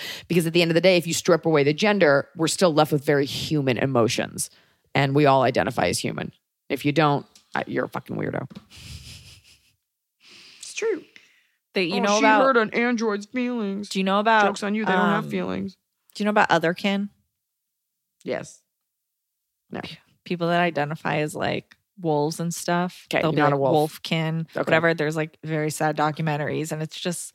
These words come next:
Speaker 1: Cool.
Speaker 2: it's
Speaker 1: I
Speaker 2: a lot of
Speaker 1: identify
Speaker 2: high
Speaker 1: as,
Speaker 2: schoolers that
Speaker 1: I
Speaker 2: are
Speaker 1: identify
Speaker 2: just
Speaker 1: as super hot. Like, whatever. Uh, I don't, I
Speaker 2: It's
Speaker 1: don't wanna
Speaker 2: bananas.
Speaker 1: Fu-, you know what?
Speaker 2: Okay.
Speaker 1: Identify as whatever you want.
Speaker 2: Right.
Speaker 1: Don't hurt anyone, and make sure you contribute to society.
Speaker 2: Yeah.
Speaker 1: So
Speaker 2: There
Speaker 1: I
Speaker 2: you
Speaker 1: don't
Speaker 2: go.
Speaker 1: care if you're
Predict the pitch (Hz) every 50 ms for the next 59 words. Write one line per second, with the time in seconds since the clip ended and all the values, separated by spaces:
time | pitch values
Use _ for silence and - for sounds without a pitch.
0 | - - - 254 233 - - 180 190 196 196 190 196 202 202 202 190 196 196 -
1 | 175 175 175 180 - - - 185 165 180 180 175 175 180 180 170 - - 185 196
2 | 202 196 208 208 214 208 220 214 208 202 - - - 208 196 202 185 208 180 -
3 | - - - 156 151 185 190 190 185 156 147 - - _ _ - _ _ _ -
4 | - 135 180 202 - - 139 - - - 170 226 220 196 - - _ - 175 175
5 | 160 147 - 85 127 147 131 127 139 156 135 - - - - - - - - 226
6 | 208 294 - 277 320 359 381 381 427 440 - - 165 _ _ _ _ _ _ _
7 | - - 254 269 214 277 311 370 440 403 - 392 392 381 330 247 175 165 180 208
8 | 220 226 233 240 233 247 233 214 208 180 156 156 151 160 196 269 330 - - _
9 | _ _ _ - - 233 240 220 226 - - 165 - - - 247 254 254 - 226
10 | 233 240 240 233 240 233 240 247 - - 190 185 185 185 208 - 214 208 202 185
11 | - 185 165 - 170 165 165 - 160 147 156 143 - 135 117 120 78 82 - -
12 | - - 381 466 320 196 - - - - - - - 226 196 185 220 247 254 247
13 | 208 254 233 220 - - 190 - 208 208 196 190 190 185 185 -